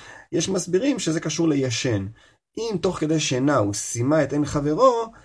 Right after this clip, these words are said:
זה דומה לשיבר את הכלים. שמה? שאומנם משלם נזק שלם, אבל לא משלם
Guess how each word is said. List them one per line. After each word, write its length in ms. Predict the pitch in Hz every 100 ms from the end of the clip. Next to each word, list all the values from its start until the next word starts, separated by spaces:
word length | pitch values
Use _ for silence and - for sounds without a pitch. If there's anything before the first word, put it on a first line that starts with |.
| - 120
זה 260 | 117 151
דומה 260 | 147 156 233 220
לשיבר 400 | 185 156 165 165
את 100 | 156
הכלים. 440 | 151 147 131 95
שמה? 440 | 98 110 104 - 190
שאומנם 540 | 135 117 117 135 131
משלם 400 | 113 113 120 113
נזק 200 | 107 107
שלם, 360 | - 87 90 180
אבל 120 | 170
לא 160 | 208 220
משלם 380 | - 190 190